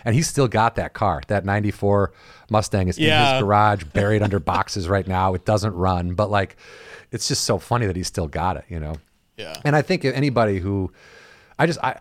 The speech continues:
Speaker 1: I just hope that that is a, a little bit of a, a motivating factor, 'cause back in the day, like, I would never wanna be the designated driver.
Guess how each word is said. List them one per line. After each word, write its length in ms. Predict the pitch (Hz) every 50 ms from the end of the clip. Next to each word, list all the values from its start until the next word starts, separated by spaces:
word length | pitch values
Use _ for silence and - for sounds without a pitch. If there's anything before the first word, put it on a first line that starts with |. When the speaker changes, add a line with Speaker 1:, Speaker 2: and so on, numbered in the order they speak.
| - _ -
Speaker 1:
I 100 | - 190
just 160 | 175 156 -
hope 260 | - 120 120 110 - -
that 120 | 110 90
that 260 | 110 104 101 98 -
is 260 | - 107 98 90 87 92
a, 400 | 92 90 92 - - 87 92 - -
a 80 | - 107
little 220 | 104 113 107 107
bit 180 | 85 - 104 92
of 140 | 92 85 85
a, 280 | 90 85 82 78 76 76 76 73 - _ _ _ _ - - _ _ _ _ -
a 60 | 110
motivating 520 | 107 104 113 117 117 110 98 95 87 87 82
factor, 260 | - 98 87 - 92
'cause 120 | - 107 104
back 220 | - 151 180 -
in 40 | 214 196
the 60 | 143
day, 380 | 98 - - 104 123 156 127
like, 140 | 98 87 - -
I 140 | - 120 139
would 160 | 151 143 104
never 220 | 101 113 131 170
wanna 180 | 160 113 98 87
be 120 | 73 90 82
the 100 | 80 80
designated 460 | 73 87 80 80 85 78 76 76 71
driver. 340 | 85 82 76 69 67 -